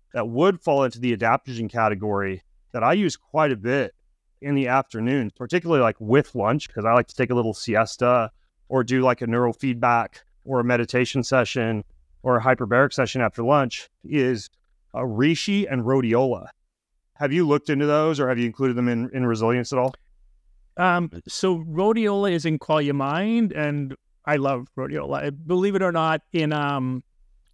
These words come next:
Speaker 2: so there used to be a journal called Alternative Medicine Review that stopped publishing around two thousand fourteen, but they focused largely on, you know, dietary supplements, natural medicine,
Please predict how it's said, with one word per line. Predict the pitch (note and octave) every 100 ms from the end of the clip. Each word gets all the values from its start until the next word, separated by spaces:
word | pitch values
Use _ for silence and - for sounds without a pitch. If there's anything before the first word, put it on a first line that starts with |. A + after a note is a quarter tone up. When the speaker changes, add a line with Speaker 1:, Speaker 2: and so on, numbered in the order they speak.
| _ _ _ _
Speaker 2:
so | - D#3+
there | D3 E3
used | E3 F3+
to | D#3
be | D3+
a |
journal | C3 D3 C#3+ C#3
called | C#3 C3
Alternative | C3+ C3 - C#3 C3+ B2
Medicine | B2+ B2+ A#2+ C3+ B2
Review | B2+ C3 C3+ C#3+
that | C3+ C3 - _
stopped | - - C3 B2 _ -
publishing | C3+ B2 - C3
around | C3+ D3
two | - B2+
thousand | C3+ C3+ C3+
fourteen, | C#3 C3 G3 F3 C#3+ _ _ _
but | D#3+ -
they | E3 D3+
focused | - D#3 D3+ C#3+ - -
largely | C#3 C#3 C3 C#3 C3
on, | C3 B2+ B2+ B2+ B2+ -
you | C3+
know, | -
dietary | C3+ B2+ - C3
supplements, | - C3 C3+ B2+ B2 B2 - -
natural | B2 - C3
medicine, | C#3 D3 -